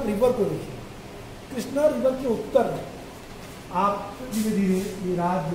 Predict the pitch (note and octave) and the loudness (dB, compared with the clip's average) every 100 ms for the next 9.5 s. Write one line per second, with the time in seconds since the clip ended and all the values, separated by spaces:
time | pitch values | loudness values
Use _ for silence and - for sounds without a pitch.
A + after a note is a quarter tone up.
0 | D#3+ D#3+ - - - - G#3 G3 B3 B3+ | -4 -6 -8 -8 -8 -6 -4 0 0 -2
1 | - A#3+ A#3+ - - - - - - - | 0 0 2 -4 -8 -12 -12 -12 -12 -12
2 | - - - - - - - - - - | -12 -12 -12 -12 -14 -12 -4 -2 0 0
3 | - - - - - - - - - - | 0 -4 -4 -4 -4 -8 -8 -6 -6 -8
4 | - - - - - - - - - - | -6 -6 -6 -8 -10 -8 -4 -2 -2 -4
5 | - - - - B3+ - B3+ C#4 B3+ G#3+ | -8 -10 -8 -6 -6 -4 -2 -2 0 4
6 | G#3 G#3+ - - - - - - - - | 4 4 0 -2 -4 -4 -4 -6 -8 -10
7 | - - - - - - G3 G#3 G#3 F#3+ | -10 -10 -8 -6 -6 -4 0 2 4 4
8 | E3 D#3 D#3 - - - - - - A#3+ | 2 0 -2 -6 -4 -4 -2 0 -2 0
9 | A3 A3 - - | 2 2 2 0